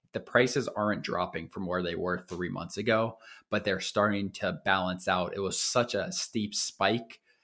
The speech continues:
from month to month to month. You would buy a property for fifty thousand dollars, and by the time you flip it and sell it, it's, uh, or you buy it and it's worth fifty thousand when you buy it, and by the time you market it and stuff, it's all,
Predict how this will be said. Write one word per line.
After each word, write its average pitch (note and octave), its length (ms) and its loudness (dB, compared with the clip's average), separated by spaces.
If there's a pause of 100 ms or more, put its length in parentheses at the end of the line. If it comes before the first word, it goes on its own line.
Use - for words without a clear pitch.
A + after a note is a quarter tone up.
(240)
from G#2 200 2
month G2 500 2
to G#2 60 -4
month G2 480 -2
to - 80 -6
month. G2 340 0
You A#2+ 120 6
would A2 80 0
buy A2 200 6
a G#2 80 6
property G2 640 2 (160)
for G#2 120 -2
fifty G2+ 280 0
thousand F#2+ 280 0
dollars, G2+ 320 2
and G2 100 -4
by F#2+ 160 0
the F#2 60 -6
time A2 220 2
you G2 100 -4
flip B2 320 0
it F2+ 60 0
and F2+ 140 -6
sell B2+ 300 4
it, F#2+ 160 0 (300)
it's, - 260 -4
uh, G2 240 2
or A#2 80 6
you G#2 240 2
buy G#2 260 2
it G#2 160 4
and F#2+ 100 0
it's F#2 140 -4
worth A2+ 220 4
fifty F2+ 260 -8
thousand F2+ 340 0
when F#2 100 -4
you F2+ 120 -2
buy G2 240 2
it, F2+ 220 0 (220)
and G#2+ 80 -2
by G#2+ 120 8
the - 60 4
time A#2+ 300 2
you G#2 140 2
market G#2 380 2
it A#2+ 40 0
and A2+ 120 -2
stuff, B2+ 240 2
it's G2 100 -2
all, A2 200 2